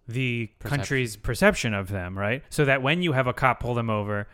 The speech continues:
Speaker 1: now the cop thinks, "Oh, they're scary, they're dangerous, I should
Speaker 2: Okay.
Speaker 1: feel threatened."
Speaker 2: And so that you think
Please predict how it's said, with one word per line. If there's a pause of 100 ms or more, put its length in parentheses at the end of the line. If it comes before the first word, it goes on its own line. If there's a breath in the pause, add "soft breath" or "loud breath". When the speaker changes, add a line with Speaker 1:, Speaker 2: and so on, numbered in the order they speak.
Speaker 1:
now
the
cop
thinks,
"Oh,
they're
scary,
they're
dangerous, (280 soft breath)
I
should
Speaker 2:
Okay.
Speaker 1:
feel
threatened."
Speaker 2:
And
so
that
you
think